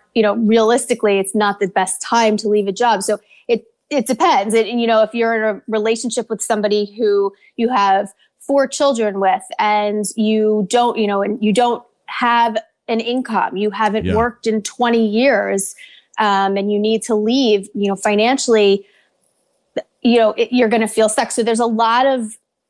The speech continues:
Speaker 1: kind of things at play. So when you figure out your patterns and you figure out next steps, it's gonna be so unique for everybody. But generally
Speaker 2: Gotcha.
Speaker 1: speaking, if I'm making kind of a blanket statement,
Speaker 2: Mm-hmm.
Speaker 1: the first thing to do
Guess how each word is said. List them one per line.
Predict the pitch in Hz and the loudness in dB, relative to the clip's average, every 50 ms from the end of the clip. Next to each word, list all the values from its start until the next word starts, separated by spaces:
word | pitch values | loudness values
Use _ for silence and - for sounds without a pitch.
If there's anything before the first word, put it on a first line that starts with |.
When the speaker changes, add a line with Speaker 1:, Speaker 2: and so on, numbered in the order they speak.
| _ _ - | _ _ -8
Speaker 1:
kind | 226 208 | -6 -6
of | 196 185 - _ _ - | -6 -8 -10 _ _ -2
things | 247 240 233 220 196 | 0 0 0 0 0
at | 214 190 - - | -2 -2 -4 -6
play. | - - 214 190 170 - - 175 | -2 0 0 0 0 -2 -6 -10
So | 190 - - 240 220 214 208 202 202 - - - - - _ _ | -10 -4 -2 0 2 2 2 0 0 -6 -14 -20 -20 -20 _ _
when | - 220 208 247 254 262 262 262 | -4 -2 0 2 2 2 2 0
you | 247 240 226 | 0 -2 -2
figure | - - 254 214 226 226 | -2 -2 0 0 2 0
out | 214 202 | 0 0
your | 196 202 | -2 -4
patterns | 196 - 247 226 226 220 220 208 220 | -4 -2 -2 0 0 0 -2 -2 -2
and | 208 202 | -4 -6
you | 202 - | -4 -4
figure | - 220 208 214 | -2 -2 0 0
out | 202 196 196 | 0 0 0
next | 208 208 196 - - - | -2 -4 -4 -4 -8 -8
steps, | - - 226 214 185 - - | -2 0 0 0 0 -2 -6
it's | 196 - | -10 -6
gonna | - 240 233 220 | -4 -4 -2 -2
be | 202 214 | -4 -6
so | 196 - - 247 226 | -6 -4 -2 0 0
unique | 208 208 202 202 202 196 202 - | 0 0 0 0 -2 -2 -4 -4
for | - 202 - - | -4 -2 0 0
everybody. | 196 196 208 202 196 185 185 190 196 | 0 0 -2 -2 0 0 0 0 -2
But | 190 196 - - - | -2 -4 -6 -8 -2
generally | - 247 254 269 285 302 311 311 302 | 0 0 2 2 2 2 2 2 0
Speaker 2:
Gotcha. | 285 - | -2 -2
Speaker 1:
speaking, | - - 226 - - 190 202 | -2 -2 -2 -2 -2 -4 -4
if | 202 190 214 | -2 -2 -2
I'm | 202 208 | -2 -2
making | 208 202 214 220 196 | -2 -2 -4 -4 -4
kind | 208 208 208 185 | -2 -2 -2 -2
of | 185 185 | -4 -6
a | |
blanket | - - 214 214 220 233 233 226 247 226 - | -6 -2 0 0 2 0 0 0 -2 -2 -2
statement, | - - - 214 202 185 - 185 180 180 - 87 | -6 -4 -2 -2 -2 -2 -4 -6 -8 -8 -8 -10
Speaker 2:
Mm-hmm. | 90 170 82 87 113 _ _ _ | -12 -12 -14 -14 -18 _ _ _
Speaker 1:
the | 226 | -10
first | - - - - 269 269 277 277 277 - - | -10 -6 -2 0 2 2 2 0 -2 -2 0
thing | 269 254 247 233 | 0 0 0 0
to | - 254 | 0 0
do | 208 185 202 208 202 196 196 196 190 190 190 | 0 2 2 2 4 4 4 4 4 2 0